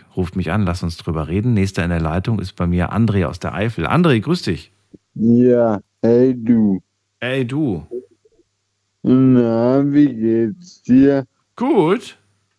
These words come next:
Speaker 2: Und das ist schön.
Speaker 1: Bitte was?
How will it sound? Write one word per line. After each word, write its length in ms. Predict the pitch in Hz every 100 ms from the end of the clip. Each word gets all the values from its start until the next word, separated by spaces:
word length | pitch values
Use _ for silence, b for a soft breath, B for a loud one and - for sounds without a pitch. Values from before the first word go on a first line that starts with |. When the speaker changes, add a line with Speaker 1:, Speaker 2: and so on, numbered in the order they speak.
| _ _ _ _ _ _ _
Speaker 2:
Und 340 | 107 113 110 87
das 320 | 113 120 110 117 123
ist 60 | -
schön. 600 | - 139 143 143 139 123 _ _ _ _ _ _ _ _ _ _ _ _ _ _ _ _ _ _ _ _ _ _ _ _
Speaker 1:
Bitte 160 | 90 90
was? 140 | 143